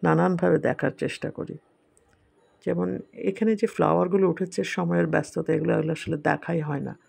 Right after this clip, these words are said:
গাছের এ-, এই যে বাগানটা, এই বাগানটাও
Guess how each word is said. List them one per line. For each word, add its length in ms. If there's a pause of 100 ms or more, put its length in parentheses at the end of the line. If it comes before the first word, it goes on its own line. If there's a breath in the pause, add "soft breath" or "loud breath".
(560 loud breath)
গাছের 360
এ-, 220
এই 100
যে 140
বাগানটা, 800
এই 80
বাগানটাও 680